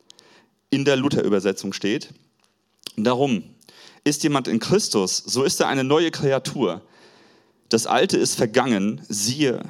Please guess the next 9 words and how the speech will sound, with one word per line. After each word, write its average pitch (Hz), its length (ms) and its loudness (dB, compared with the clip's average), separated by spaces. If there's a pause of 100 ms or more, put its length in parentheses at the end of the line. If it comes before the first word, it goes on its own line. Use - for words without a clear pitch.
(140)
Neues 113 680 0
ist - 280 -6
geworden.“ 87 600 -2 (800)
Aber - 180 0
das 127 200 0
alles 180 280 2
ist 151 160 -4
von 143 180 -2
Gott, 139 420 0